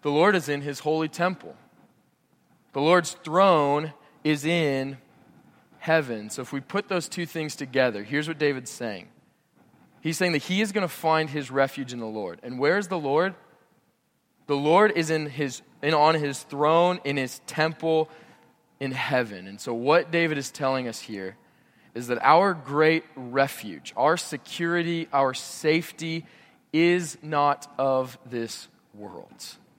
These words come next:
You're never gonna find a place of complete refuge in the world. The, the place that truly alleviates our anxieties is not here. We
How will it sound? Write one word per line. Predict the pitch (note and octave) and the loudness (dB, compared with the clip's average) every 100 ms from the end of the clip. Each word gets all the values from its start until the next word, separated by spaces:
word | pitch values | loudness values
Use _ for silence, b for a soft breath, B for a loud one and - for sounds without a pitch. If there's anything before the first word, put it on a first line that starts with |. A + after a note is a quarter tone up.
| _ _ _ | _ _ _
You're | - C3 | -8 -6
never | C3 C#3 D3 E3+ F3 | -2 2 2 2 0
gonna | E3 D3+ | -2 -2
find | - - C#3 B2+ A#2+ | -6 0 2 2 0
a | A#2+ | -4
place | - - B2 A2+ - | -4 0 2 2 -4
of | A#2 | -10
complete | - A#2+ - C3+ C3+ | -8 -12 -6 -4 -2
refuge | B2 A#2+ - G#2 G2+ F#2 - b b _ | 0 -2 -2 -10 -10 -12 -18 b b _
in | C3 C3 B2+ B2 _ _ _ _ b b b b b _ | -4 -4 -4 -10 _ _ _ _ b b b b b _
the | A#2 | -8
world. | A#2 A#2+ G2+ B2 | -4 -4 -2 -4
The, | C3+ | -2
the | C#3 | -2
place | - F#3+ G#3 | 6 6 6
that | F3+ E3 | 0 -4
truly | - G3 G3 | -2 2 4
alleviates | E3 E3 D#3+ D#3+ D3+ | 6 4 2 0 0
our | C#3+ C#3 | 0 0
anxieties | C3+ C3 C3 C3 B2 | 0 2 2 2 -6
is | C3 B2 | -10 -6
not | A#2+ A2 | -6 -6
here. | - B2 A2 | -6 -6 -4
We | C#3 E3+ | 0 0